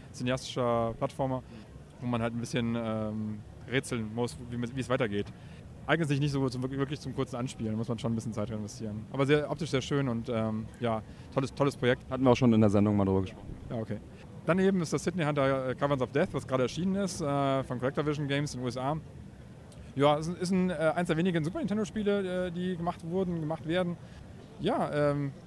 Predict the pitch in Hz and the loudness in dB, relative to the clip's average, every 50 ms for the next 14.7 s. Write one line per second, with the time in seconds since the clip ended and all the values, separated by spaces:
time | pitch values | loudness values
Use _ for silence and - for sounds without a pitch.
0 | - - - 180 180 - - 170 214 247 226 226 220 - - 233 175 120 - 214 | -18 -16 -14 -14 -14 -10 -4 0 2 2 2 2 0 0 2 2 2 4 2 0
1 | - - 202 196 185 180 180 180 170 170 151 147 147 151 151 165 175 - - 170 | 2 4 2 4 6 6 4 4 2 0 -2 -2 -2 0 0 0 0 2 2 0
2 | 165 - - - 170 156 151 147 143 143 170 180 175 175 160 - - - - 156 | 0 0 -2 -2 0 2 2 4 4 2 2 4 2 0 0 -2 -8 -10 -8 -6
3 | 156 156 156 160 156 156 160 160 160 156 151 143 127 - - 170 170 170 175 175 | -2 0 2 2 2 2 2 0 -2 -4 -4 -8 -10 -4 0 2 4 4 4 2
4 | - - - - - 143 - - 147 139 131 123 135 127 - - 147 131 - - | -2 -8 -16 -14 -12 -12 -10 -6 -4 -4 -4 -4 -6 -8 -8 -6 -6 -6 -2 -2
5 | 127 135 160 160 160 147 156 156 - - 151 147 147 147 139 139 - - - - | 0 0 0 0 -2 -2 -2 -4 -2 -2 -2 0 0 0 0 -2 -4 -10 -14 -14
6 | - - - - - - - - - - - - 147 147 147 139 139 135 143 151 | -12 -12 -12 -14 -16 -18 -18 -18 -20 -14 -2 0 0 0 2 2 2 4 6 4
7 | 165 160 156 147 147 147 143 135 139 135 123 - - - - - - - - 147 | 4 4 2 2 4 4 4 4 4 2 2 0 -2 -10 -12 -14 -12 0 2 2
8 | 151 202 - - 262 269 285 262 233 196 160 160 160 160 151 156 156 151 147 - | 4 4 2 2 0 0 0 -2 -6 -6 -2 2 6 6 6 6 6 2 0 -6
9 | - - 143 185 202 - 185 170 170 165 - - 139 - 147 139 139 139 135 - | -8 0 2 2 2 4 2 2 2 0 0 -2 -2 2 4 4 4 4 4 4
10 | 151 139 135 120 139 135 135 139 131 135 135 131 127 127 123 120 123 135 - - | 4 4 4 4 2 2 4 4 4 4 2 2 2 2 0 0 -2 -4 -8 -6
11 | 135 123 131 120 127 117 110 - 131 135 - 151 131 120 151 139 139 135 - - | -4 -4 -4 -4 -2 -4 -4 -4 -4 -6 -4 -6 -6 -4 -4 -6 -6 -6 -6 -2
12 | 185 202 240 247 214 196 175 - - 180 180 170 156 175 165 - 175 175 175 - | 0 0 2 2 2 0 0 0 -2 -2 -2 0 0 -2 0 2 2 0 0 -2
13 | - - - - - - 135 135 151 143 120 139 147 143 139 123 131 127 131 131 | -6 -16 -16 -16 -14 -10 -6 -4 -4 -2 0 0 0 2 0 0 2 2 2 2
14 | 127 123 123 123 123 131 123 - 143 127 120 120 117 | 0 0 0 -2 -2 -2 -4 -4 -4 -2 -2 -2 -2